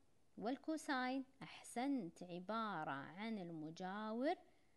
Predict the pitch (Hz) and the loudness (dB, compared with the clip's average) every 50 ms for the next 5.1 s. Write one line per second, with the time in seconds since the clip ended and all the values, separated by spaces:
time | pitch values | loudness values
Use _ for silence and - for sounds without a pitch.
0 | - - - - - 165 202 233 254 254 247 202 147 - 156 - - - - - | -20 -20 -12 -8 -2 0 2 2 4 2 2 0 0 -4 -4 -6 -10 -12 -12 -16
1 | - - - - - - - - - - - - - - - - - - - - | -20 -20 -20 -20 -20 -20 -20 -20 -20 -20 -20 -20 -20 -20 -20 -20 -20 -20 -20 -20
2 | - - - - - - 196 196 185 - 214 208 - 269 233 220 - 208 - - | -20 -20 -20 -20 -12 -8 -6 -6 -4 -4 -4 0 0 0 0 0 -2 -4 -6 -10
3 | - - 214 226 233 208 180 165 151 139 - - - - - - - - - - | -6 -2 0 0 2 0 0 -2 -4 -4 -6 -10 -16 -20 -20 -20 -20 -14 -8 -4
4 | 175 175 - - 226 240 254 262 262 254 262 262 262 233 220 302 370 415 - - | -4 -4 0 0 2 2 4 4 4 2 2 0 0 2 2 2 2 2 -2 -8
5 | - - | -12 -14